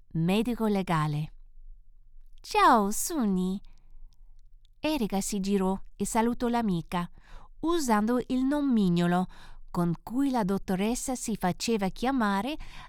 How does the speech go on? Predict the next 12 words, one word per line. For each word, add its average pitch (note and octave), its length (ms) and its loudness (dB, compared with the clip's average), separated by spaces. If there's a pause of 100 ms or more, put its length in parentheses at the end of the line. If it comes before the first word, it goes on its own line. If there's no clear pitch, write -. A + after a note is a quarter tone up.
(100)
dalle B3 440 2
persone F#3+ 680 0
con G3 260 0
cui E4+ 420 -2
era A#3 200 -2
in A3+ 240 0
confidenza. D#3 920 0 (840)
Altrimenti F#3+ 920 0 (480)
era A#3+ 380 4 (380)
Maria E3 640 2 (520)
A. C#4 300 4 (280)
Aielli, D3+ 680 2